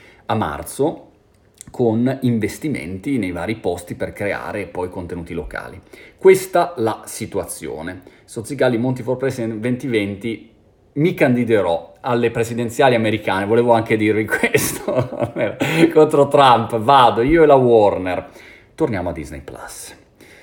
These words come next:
Allora, oggi esce questo servizio,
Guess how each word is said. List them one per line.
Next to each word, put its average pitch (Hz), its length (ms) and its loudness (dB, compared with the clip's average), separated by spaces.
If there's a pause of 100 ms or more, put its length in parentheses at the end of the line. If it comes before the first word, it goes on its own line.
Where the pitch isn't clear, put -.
(220)
Allora, 95 1160 -2
oggi 120 480 2
esce 92 180 -4
questo 87 220 -8
servizio, - 720 -14